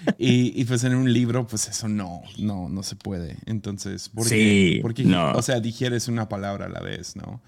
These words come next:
Speaker 1: Y,
Speaker 2: Claro.
Speaker 1: um, ya, es, es,
Speaker 2: Sí.
Speaker 1: es lo
Speaker 2: Es
Speaker 1: que
Speaker 2: bien
Speaker 1: es.
Speaker 2: diferente. Y lo,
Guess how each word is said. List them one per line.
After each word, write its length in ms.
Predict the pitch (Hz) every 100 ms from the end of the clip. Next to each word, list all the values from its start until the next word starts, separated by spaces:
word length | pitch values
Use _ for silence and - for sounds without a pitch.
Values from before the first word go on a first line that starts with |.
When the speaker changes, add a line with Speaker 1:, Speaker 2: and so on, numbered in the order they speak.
| _ _ _ _ - -
Speaker 1:
Y, 320 | 113 104 101
Speaker 2:
Claro. 400 | 160 139 165 151
Speaker 1:
um, 160 | 98 95 107 _ _ _ _ _
ya, 320 | - 98 - 107 -
es, 160 | 107 98
es, 360 | - 101 - - - -
Speaker 2:
Sí. 500 | - 113 101 98 - _ _ _ _
Speaker 1:
es 100 | 127
lo 60 | 143
Speaker 2:
Es 60 |
Speaker 1:
que 40 | 147
Speaker 2:
bien 120 | 196
Speaker 1:
es. 40 |
Speaker 2:
diferente. 540 | 214 151 127 127 117 -
Y 100 | 156
lo, 200 | 160